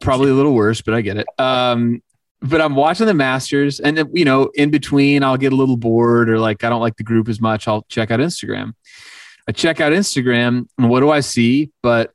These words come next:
uh, a No Laying Up post. And, you know, I've got my sound on and I hear this song and I just immediately, like, it melts my brain. It's, like, the coolest piano riff ever.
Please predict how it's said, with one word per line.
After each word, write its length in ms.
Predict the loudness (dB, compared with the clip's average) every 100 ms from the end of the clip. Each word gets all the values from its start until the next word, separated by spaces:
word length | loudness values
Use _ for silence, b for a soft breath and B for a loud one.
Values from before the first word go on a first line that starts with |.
| -2
uh, 440 | 0 2 2 0 0
a 80 | 2
No 180 | 2
Laying 260 | 2 2 0
Up 180 | -2 -2
post. 540 | -2 -2 -4 -14 -20 _ _ B B _
And, 560 | -4 -2 0 0 -2 -4
you 100 | -4
know, 220 | -2 -4 -6
I've 100 | -6
got 120 | -4
my 60 | -4
sound 420 | -4 -2 -2 0
on 480 | 0 0 -2 -4 -10 B B -6
and 100 | -2
I 100 | -2
hear 300 | 0 2 2
this 180 | 2 0
song 600 | -2 0 2 0 0 -2
and 100 | -2
I 80 | 0
just 200 | -2 0
immediately, 580 | 0 4 4 2 0 -2
like, 200 | -4 -10
it 100 | -8
melts 440 | -2 0 0 -2 -2
my 140 | -4
brain. 580 | -2 -2 0 0 -2 -6 -8
It's, 180 | -4
like, 180 | -4 -2
the 80 | -4
coolest 840 | -2 2 4 4 2 0 -6 -14 _ -14 -6
piano 460 | 0 2 2 2
riff 280 | 2 2 0
ever. 560 | -2 -2 -2 -2 -4